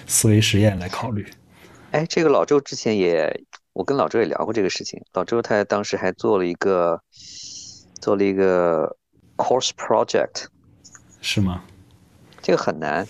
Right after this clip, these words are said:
Speaker 2: 当时就是我们就是把，我们在聊的时候就把赛博跟，呃，大众和奥迪有一些比较。问题是，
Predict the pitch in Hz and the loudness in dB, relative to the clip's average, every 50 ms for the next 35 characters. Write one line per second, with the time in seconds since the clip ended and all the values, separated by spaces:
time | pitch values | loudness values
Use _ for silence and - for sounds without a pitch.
0 | - - 143 160 160 - 156 151 156 - 160 151 - 139 104 82 80 98 - 127 | -4 -2 -2 -2 -2 -2 0 0 0 0 0 2 2 0 0 0 -2 -2 -2 0
1 | 123 117 - 95 80 78 - - - - - - - - - - - 98 110 139 | -2 0 0 -2 -2 -2 -6 -12 -16 -14 -14 -14 -14 -14 -10 -4 -4 -4 0 0
2 | 180 185 120 82 80 127 135 - 135 123 - 135 120 101 90 65 - - - 117 | 0 2 2 2 2 2 2 0 0 2 2 0 2 2 0 -2 0 0 0 0
3 | 101 85 82 85 92 90 - 110 110 104 104 104 101 101 101 101 98 - - - | 0 0 2 2 2 2 2 0 0 0 0 0 -2 -2 -4 -6 -8 -10 -6 -2
4 | 104 90 90 82 - - - - - _ _ _ _ _ - - - - - - | 0 0 0 0 -2 -4 -6 -10 -14 _ _ _ _ _ -20 -20 -20 -8 -2 0
5 | 123 113 110 117 107 - - 98 92 101 110 104 92 - 82 82 87 90 95 90 | 0 0 0 0 -2 0 0 0 2 2 0 0 -2 -6 -4 -2 0 2 0 0
6 | - _ _ _ _ _ _ _ - - - 85 - - 92 - 87 - - - | -2 _ _ _ _ _ _ _ -8 -6 -6 -4 -4 -4 -4 -4 -8 -10 -4 -2
7 | 82 73 53 - - - _ - - - - - - - - - - - - - | -2 -2 -2 -4 -8 -16 _ -20 -20 -20 -14 -10 -8 -8 -8 -8 -10 -14 -18 -20
8 | - - - _ - 104 107 107 - 107 104 101 - - - 107 104 101 98 95 | -20 -20 -12 _ -4 -4 -4 -2 -2 -2 0 0 0 0 2 2 4 4 4 4
9 | 92 90 87 85 82 71 - | 4 4 4 4 2 0 -2